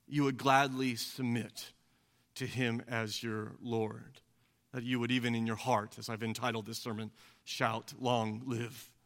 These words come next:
the King." The outline is very sim-, simple. My sermon outline is just from the, the outline in the passage. You'll notice that there are four stanzas in this psalm, three verses each.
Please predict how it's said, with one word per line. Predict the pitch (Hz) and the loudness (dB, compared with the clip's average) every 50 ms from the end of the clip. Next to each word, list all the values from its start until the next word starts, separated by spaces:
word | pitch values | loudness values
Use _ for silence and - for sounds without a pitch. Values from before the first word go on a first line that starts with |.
| _ _ - | _ _ -12
the | 113 | -6
King." | - - 127 123 101 - - - - _ _ _ _ _ _ _ _ _ _ _ _ _ _ _ _ - - | -4 -2 -2 -2 -4 -6 -10 -18 -20 _ _ _ _ _ _ _ _ _ _ _ _ _ _ _ _ -2 6
The | 131 151 | 8 10
outline | 160 180 190 180 165 151 143 | 10 10 10 8 6 6 6
is | 131 | 4
very | 139 156 143 127 | 4 4 4 2
sim-, | - - 165 147 135 - - | 2 2 2 2 2 0 -4
simple. | 147 - 180 151 135 131 123 123 135 143 135 139 | 0 2 2 2 4 4 4 4 4 4 2 0
My | 135 143 143 143 139 | 4 4 6 6 4
sermon | 131 - - 151 147 135 | 2 0 0 0 2 4
outline | 127 123 123 123 127 | 4 4 4 2 2
is | 135 120 | 2 0
just | - 135 - | -2 -4 -4
from | - 139 131 | -2 0 0
the, | 127 120 113 - - - - - - - - | 0 0 -2 -6 -12 -18 -20 -20 -20 -6 0
the | 131 123 | 4 6
outline | 135 147 147 151 143 139 | 6 6 8 6 6 6
in | 135 127 | 6 2
the | 123 | 0
passage. | 113 - 143 143 143 139 - - 127 117 120 | 2 6 6 6 6 6 2 -2 -4 -2 0
You'll | 135 143 147 | 2 4 4
notice | 143 143 147 147 143 143 135 - | 6 8 8 6 6 4 2 0
that | - 135 120 | -2 -2 2
there | 135 131 | 4 6
are | 127 123 117 | 6 6 4
four | - - - 165 160 147 139 | 4 0 0 2 4 4 4
stanzas | - - - - - 147 139 143 143 139 120 127 117 120 131 - - - - - - - - - | 2 -2 -6 -4 0 0 2 2 2 0 0 0 -2 -2 -4 -6 -10 -14 -18 -20 -20 -20 -12 -4
in | - 131 120 | -2 0 2
this | 120 120 117 117 - - - - - - | 2 2 2 0 -4 -8 -12 -18 -16 -14
psalm, | - - 131 117 113 117 123 147 156 | -4 0 2 4 4 4 4 2 0
three | 139 - - 143 143 143 143 135 | -2 -2 0 2 4 4 2 0
verses | 131 127 135 135 127 - 135 131 120 117 117 - - | 0 2 2 2 2 2 0 0 0 0 -2 -4 -2
each. | 135 127 120 135 139 - - | 0 0 0 0 -2 -6 -10